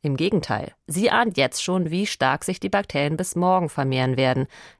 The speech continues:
Ihre ehemalige Kollegin Marie Wekhoff hatte bereits zweitausendsiebzehn veröffentlicht, wie man Thermoanaerobacter kiwui dazu bringen kann, von Kohlenmonoxid zu leben.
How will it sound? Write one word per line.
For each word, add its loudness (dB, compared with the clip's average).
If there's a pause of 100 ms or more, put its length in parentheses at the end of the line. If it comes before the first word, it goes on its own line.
Ihre -2
ehemalige 2
Kollegin 0
Marie -2
Wekhoff -2
hatte -4
bereits 0
zweitausendsiebzehn -2
veröffentlicht, -4 (240)
wie 2
man 0
Thermoanaerobacter -2
kiwui -6
dazu -4
bringen -2
kann, -2 (200)
von -6
Kohlenmonoxid -6
zu -8
leben. -8